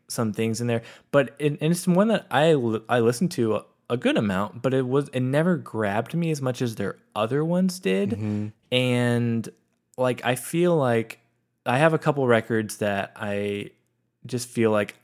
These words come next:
Speaker 1: if I could go back in time and give my s-, like, my two thousand five Josh, be like, Hey, listen to these records, like, I would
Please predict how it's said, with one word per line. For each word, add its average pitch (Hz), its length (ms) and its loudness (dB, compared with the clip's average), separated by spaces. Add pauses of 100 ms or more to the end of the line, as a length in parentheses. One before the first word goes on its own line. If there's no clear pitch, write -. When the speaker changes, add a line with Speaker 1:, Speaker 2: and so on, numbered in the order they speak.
(140)
Speaker 1:
if 110 140 -4
I 123 60 2
could 117 220 -4
go 113 140 4
back 104 240 -2
in 107 100 -2
time 107 300 -4
and 101 260 -4
give 104 240 -2
my 101 220 -2
s-, - 400 -12
like, 104 320 -8
my 104 720 -2 (280)
two 139 140 0
thousand 117 240 4
five 104 360 -2
Josh, 131 540 -4 (720)
be 117 160 4
like, 95 200 0
Hey, 98 380 -2 (280)
listen 123 320 -2
to 131 80 2
these 113 200 2
records, 107 360 0
like, 101 260 -4
I 113 120 2
would 123 320 2